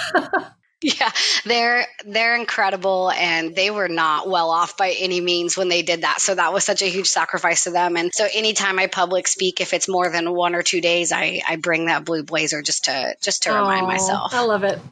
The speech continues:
Speaker 1: That's just, that's so sweet. Let's switch from talking about sweet stuff to employee relations. So <laughs> I don't know how much of a segue that can be.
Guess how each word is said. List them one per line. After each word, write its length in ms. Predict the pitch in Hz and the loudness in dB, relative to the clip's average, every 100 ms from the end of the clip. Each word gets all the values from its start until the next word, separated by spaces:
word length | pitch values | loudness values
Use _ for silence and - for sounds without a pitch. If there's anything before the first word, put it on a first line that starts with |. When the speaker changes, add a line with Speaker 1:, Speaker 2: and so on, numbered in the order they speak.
| - | -2
Speaker 1:
That's 260 | 220 220 | -2 0
just, 380 | 220 208 - - | -2 -2 -4 -2
that's 260 | 233 220 - | -2 -2 -2
so 80 | 214 | -2
sweet. 320 | - 208 427 - _ - | 0 -2 -2 -8 _ 0
Let's 220 | 277 - | 0 2
switch 220 | 339 339 | 0 0
from 200 | 320 254 | 0 0
talking 340 | 240 240 233 226 | 0 0 2 0
about 140 | 202 | 0
sweet 240 | - 220 | 0 -2
stuff 320 | - 208 196 - | 0 0 -2 -2
to 280 | 214 196 190 | 0 2 2
employee 360 | 190 214 196 | 0 0 0
relations. 640 | 185 180 170 165 170 175 | 2 0 0 -2 -4 -4
So 420 | - - 185 175 - | -4 0 2 0 -2
<laughs> 40 | - - - - - - | -4 -4 -2 -6 -6 -4
I 60 | |
don't 180 | 254 262 | -2 0
know 100 | 247 | 0
how 160 | 254 240 | 0 0
much 220 | 226 226 | 0 0
of 100 | 226 | -2
a 160 | 202 233 | -2 0
segue 380 | 220 208 196 | 0 2 0
that 280 | 208 196 - | 0 -2 -6
can 120 | 180 196 | -8 -2
be. 260 | 226 190 | 0 0